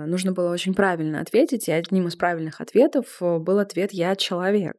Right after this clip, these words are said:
Типа, я не пацан, не чушпан, не черт, я человек, но за себя нужно было постоять. Кому-то это удавалось.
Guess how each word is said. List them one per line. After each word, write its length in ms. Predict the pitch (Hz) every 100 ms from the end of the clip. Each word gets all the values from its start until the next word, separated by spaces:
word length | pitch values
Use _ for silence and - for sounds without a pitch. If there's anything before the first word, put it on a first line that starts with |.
| _
Типа, 240 | - - 165
я 400 | 170 165 160 156
не 320 | 160 165 165
пацан, 480 | 170 165 - 233 262
не 120 | 190
чушпан, 580 | - 170 - 175 220 214
не 140 | 175
черт, 320 | - 175 226 -
я 200 | 175 175
человек, 560 | 175 185 185 202 165 170
но 80 |
за 80 | 170
себя 300 | 165 180 214
нужно 240 | 208 196 190
было 240 | 180 180
постоять. 640 | - - - 202 202 156 -
Кому-то 420 | - 190 247 311
это 240 | 240 240 220
удавалось. 720 | 202 202 190 165 - -